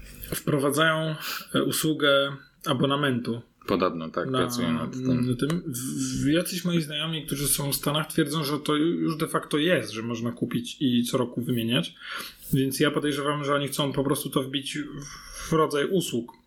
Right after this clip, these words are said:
Speaker 2: Mhm.
Speaker 1: Czyli będzie to się nazywał iPhone One albo co.
Speaker 2: Mhm.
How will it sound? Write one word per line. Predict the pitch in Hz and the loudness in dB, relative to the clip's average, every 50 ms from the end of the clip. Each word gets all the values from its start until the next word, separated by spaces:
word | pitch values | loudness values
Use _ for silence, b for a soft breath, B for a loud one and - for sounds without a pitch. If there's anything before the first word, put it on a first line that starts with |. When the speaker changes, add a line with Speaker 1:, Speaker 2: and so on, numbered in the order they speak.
| _ - | _ 0
Speaker 2:
Mhm. | 92 - | 0 2
Speaker 1:
Czyli | 82 78 - 120 | 4 4 4 4
będzie | 123 123 120 117 117 | 2 2 0 -2 -2
to | 120 131 | -2 -2
się | 120 - 139 | -2 -2 -2
nazywał | 127 131 127 123 123 123 120 117 107 - - - _ _ _ _ _ _ _ _ - - - - | -2 -2 -2 0 2 2 4 4 2 0 -4 -10 _ _ _ _ _ _ _ _ -14 -12 -2 2
iPhone | 131 131 127 127 - - 120 120 120 | 4 6 6 4 2 -2 -2 0 0
One | 117 117 117 117 - - | 0 0 0 0 0 2
albo | 131 120 117 120 | 2 2 4 2
co. | 117 - 117 117 135 170 - - - - | 2 2 2 2 2 0 -2 -4 -2 0
Speaker 2:
Mhm. | 95 82 82 80 - 208 - | 2 4 4 4 2 0 -2